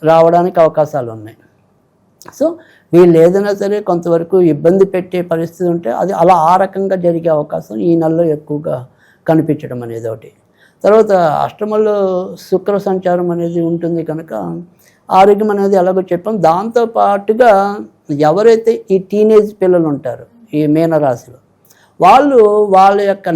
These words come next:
నడత, ప్రవర్తన విషయంలో కూడా జాగ్రత్తగా ఉండాలి. తర్వాత ముఖ్యంగా ఇలాంటి పబ్ కల్చర్ ఏదైతే ఉంటుందో,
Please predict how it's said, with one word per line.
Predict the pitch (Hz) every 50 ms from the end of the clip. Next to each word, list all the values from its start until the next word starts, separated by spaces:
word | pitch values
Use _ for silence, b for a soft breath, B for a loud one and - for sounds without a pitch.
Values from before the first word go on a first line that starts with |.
| 156 147
నడత, | 151 165 180 220 220 - 165 139 - _ _ _ _ _ _ -
ప్రవర్తన | 170 165 180 202 202 - - 202 202 190
విషయంలో | 185 175 175 180 175 170 170 165 175
కూడా | 180 190 190 170 160
జాగ్రత్తగా | 151 147 151 147 139 - - 147 143 143 131
ఉండాలి. | 117 110 113 110 117 - _ _ _ _ _ _ _ _ b b b b b b b -
తర్వాత | 190 202 214 202 202 190 185
ముఖ్యంగా | 180 175 185 214 208 214 208 202 196 180
ఇలాంటి | 165 175 185 190 190 185 185 175 160 143 139 139 143 147 - -
పబ్ | 160 151 151 - -
కల్చర్ | 208 202 196 202 202 190 190 185
ఏదైతే | 180 185 185 185 185 185 180 175 175 170 165
ఉంటుందో, | 170 170 175 170 185 208 240